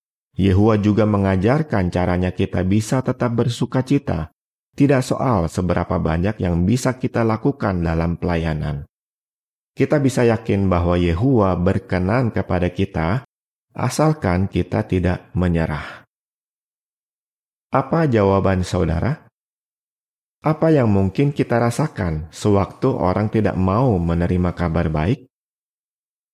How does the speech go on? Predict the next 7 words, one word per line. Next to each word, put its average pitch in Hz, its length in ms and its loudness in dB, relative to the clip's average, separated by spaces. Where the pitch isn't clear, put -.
Apa 165 320 0
yang 101 240 4
menunjukkan 95 800 0
bahwa 85 400 0
pelayanan 87 560 0
kita 95 400 -2
berhasil? 87 640 -2